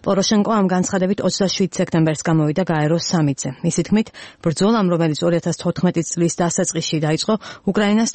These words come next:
დააკარგვინა ეკონომიკური პოტენციალის დაახლოებით მეხუთედი. პოროშენკომ აღნიშნა, რომ მშვიდობა და თავისუფლება აუცილებელია გაეროს განვითარების მიზნების მისაღწევად და განაცხადა, რომ რუსეთის ნაბიჯები უკრაინას არ აძლევს განვითარების საშუალებას. სააგენტო ტასის თანახმად, პოროშენკოს გამოსვლის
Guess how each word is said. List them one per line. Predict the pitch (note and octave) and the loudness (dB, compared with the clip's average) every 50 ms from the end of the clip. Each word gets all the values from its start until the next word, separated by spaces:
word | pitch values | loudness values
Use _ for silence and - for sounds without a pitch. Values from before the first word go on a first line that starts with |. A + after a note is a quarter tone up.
| G#3 F3+ | 0 0
დააკარგვინა | E3+ - E3+ E3 D#3+ E3 F3+ G3+ G3 | 0 0 -2 0 2 2 2 4 4
ეკონომიკური | F#3 - F3 E3+ D#3+ D#3+ D#3 - E3 F3 F3 | 2 2 2 2 2 2 2 2 0 0 0
პოტენციალის | - F3 E3 E3+ E3+ E3+ - - F3 E3 F3 G3 - | 0 0 0 2 2 0 2 0 0 0 0 -2 -2
დაახლოებით | - F3 D#3+ - - E3+ D#3 F#3 - - | -2 -2 -2 0 0 -2 0 0 2 2
მეხუთედი. | F3 E3+ D#3+ - F3+ D#3+ - D#3+ B2 - B2 - _ _ _ - | 2 2 2 0 -4 -4 -4 -6 -8 -8 -10 -16 _ _ _ -4
პოროშენკომ | - G3 G3+ G3 - A3+ F#3+ G3 G3 F#3+ - | -2 0 0 2 2 0 0 2 0 0 0
აღნიშნა, | - G3 F#3+ G3+ G3+ F#3 - - F#3+ E3+ | 0 0 2 2 2 2 2 0 0 2
რომ | E3+ E3 D#3 | 2 2 0
მშვიდობა | - - G3+ G3 F3 F3 D3+ D#3+ | 0 0 0 0 2 2 0 0
და | D3 D3 - | 0 -2 -2
თავისუფლება | D#3+ D#3+ D3+ D#3 - E3+ - F#3 F3 G3 F#3 - F3 | -2 -2 -2 -2 -2 -4 -2 -2 0 0 0 0 0
აუცილებელია | F3 F#3 - - G3 F3+ E3+ E3 D#3+ D#3 E3 F#3 E3+ | 0 0 0 0 0 0 2 2 2 2 2 2 2
გაეროს | F3+ E3 D#3 D#3 F3 E3+ - - | 2 2 2 2 0 0 0 2
განვითარების | E3 D#3+ D#3 - E3 E3 D#3+ D#3 E3 F3 - F3+ | 2 2 2 2 0 -2 -2 0 -2 0 2 2
მიზნების | F3 E3 D3+ F3 E3 E3 F#3 - | 2 2 2 2 0 0 0 2
მისაღწევად | - F#3 E3 - F#3 F3 - - E3+ D#3 C3 C3 - - - - - - - - | 2 0 2 0 -2 -4 -4 -4 -4 -2 -2 -4 -6 -8 -14 -20 -20 -18 -6 -2
და | G3 | -2
განაცხადა, | F3 F3 F3+ F#3+ G3 - - F3+ E3 D#3+ D#3 | 0 2 2 2 0 0 0 0 0 0 2
რომ | D#3 D3+ | 2 2
რუსეთის | D3 D#3 F#3 G3+ - G3 E3+ - D#3 - - | 2 2 2 2 2 0 0 0 0 0 2
ნაბიჯები | E3+ E3 F#3 F#3 F3+ E3+ C#3 D3 | 2 2 2 2 2 0 0 0
უკრაინას | - D#3+ - E3+ E3 D#3+ E3 F3 F#3+ F#3+ - - - | 0 0 0 2 2 4 4 4 2 0 -2 -4 -4
არ | E3+ F3+ F3 F3 | -2 0 0 0
აძლევს | E3 D3 D#3 D#3 F3 E3 - - | 0 0 0 -2 -2 -2 -2 0
განვითარების | F#3 E3+ E3 D#3 D3 - D#3 D3 C#3+ C#3 D3+ D#3 - | 0 2 2 2 0 0 -2 -2 -2 -2 -2 -4 -4
საშუალებას. | - D#3+ C#3+ - - D3+ C3 B2 A#2 - C3 - - - _ _ _ - | -4 -4 -4 -2 -2 -2 -2 -4 -6 -8 -8 -10 -10 -10 _ _ _ -6
სააგენტო | - - G3+ G#3 G3+ A3+ A3+ G3+ G#3 - - | -2 0 0 2 2 2 2 2 0 -2 -2
ტასის | - G#3 G#3 - - G#3+ F#3 - | -2 -2 -2 -2 -2 -2 0 0
თანახმად, | G#3 G3 G3 F#3 - - A#3 A3 | 2 2 2 2 0 0 -2 -2
პოროშენკოს | - - F#3 F3+ E3 - F#3+ E3 - D#3 - | 0 -2 -2 0 0 0 0 0 0 -2 -2
გამოსვლის | - E3+ E3 E3 - - D#3 D#3 | 0 0 2 0 0 0 -2 -4